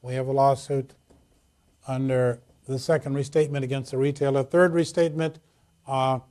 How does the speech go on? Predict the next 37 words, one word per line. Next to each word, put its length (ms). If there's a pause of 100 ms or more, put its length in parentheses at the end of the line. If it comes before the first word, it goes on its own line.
(160)
we, 200 (160)
uh, 360 (240)
it's 180
not 160
a 40
manufacturing 840
defect. 540
You 120
would 120
argue 320
that 160
it 100
is 220
a 60
design 460
defect 420 (320)
'cause 140
clearly 600
there 300
are 280
reasonable, 840 (340)
uh, 320 (160)
alternative 680
designs, 560
and 120
you 100
do 120
explain 560
that 200
fully, 340 (300)
talk 200
about 260
the 100
cost 520
and 160
the, 240
uh, 180